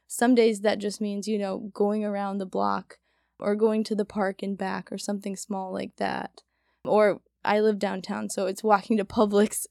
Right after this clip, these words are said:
and back or something like that. So I just try and do something exercise related for myself every day.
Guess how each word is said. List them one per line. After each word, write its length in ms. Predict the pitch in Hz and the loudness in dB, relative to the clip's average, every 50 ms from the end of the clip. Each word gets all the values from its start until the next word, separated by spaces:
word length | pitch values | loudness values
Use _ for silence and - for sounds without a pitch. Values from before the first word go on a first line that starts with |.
| _ - | _ 0
and 200 | - 220 233 214 | 2 4 4 6
back 320 | 196 196 180 190 180 - | 6 4 2 2 -2 -2
or 80 | 208 208 | -2 -4
something 420 | 208 - 214 196 196 - 196 190 | -2 -2 -4 -4 -4 -6 -6 -6
like 220 | 180 180 - - - | -6 -8 -8 -6 -4
that. 240 | - 65 - - - _ _ _ _ _ _ _ _ _ | -4 -4 -4 -6 -10 _ _ _ _ _ _ _ _ _
So 420 | - - - 214 196 196 190 - - | -2 4 6 6 8 8 6 2 2
I 140 | - - 214 | 0 0 0
just 260 | 214 220 240 233 - - | 0 0 -2 -2 -2 -2
try 180 | - 226 214 | 0 0 0
and 320 | 208 202 202 190 - - 196 | 0 -2 -4 -6 -8 -10 -10
do 360 | - 214 208 208 196 190 - - _ | -10 -8 -6 -6 -8 -8 -12 -14 _
something 760 | - - - - 226 220 214 - - 208 190 170 - - - - _ _ _ _ _ _ _ _ - 185 | -12 -10 -6 -2 0 -2 -2 -2 -2 -4 -4 -4 -4 -8 -10 -12 _ _ _ _ _ _ _ _ -8 -8
exercise 500 | 190 - - 202 202 - 190 180 180 190 | -8 -6 -8 -8 -6 -6 -6 -6 -6 -6
related 320 | 185 185 185 185 185 - | -6 -6 -6 -6 -8 -10
for 80 | 196 190 | -10 -10
myself 440 | 190 180 185 - - 190 185 - - | -10 -10 -8 -6 -6 -6 -6 -6 -4
every 260 | - 196 190 190 196 | -4 -4 -4 -4 -4
day. 380 | 190 - - - - - 185 - | -4 -6 -6 -6 -6 -8 -10 -12